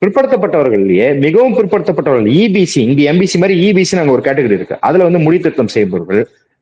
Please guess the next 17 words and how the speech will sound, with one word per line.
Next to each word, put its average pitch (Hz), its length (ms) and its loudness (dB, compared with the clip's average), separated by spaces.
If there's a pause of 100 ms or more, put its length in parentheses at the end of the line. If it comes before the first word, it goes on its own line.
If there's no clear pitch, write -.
ஆ, 90 1040 -2
தச்சு 202 180 -2
வேலை 160 220 2
பார்ப்பவர்கள் 117 480 0
நிறைய 151 600 2
சாதிகள் 143 300 0
இருக்கிறாங்க. 95 340 -4 (520)
அவங்கள 214 560 2 (120)
பெருவாரியானவர்கள், 196 960 2 (540)
ஆ, 120 260 0
ஓ-, 110 580 2 (300)
ஆர் 180 200 0
ஜே 196 120 2
டிக்கு 180 160 0
ஓட்டு 170 220 0
போடுவது 135 320 2
கிடையாது. 135 380 0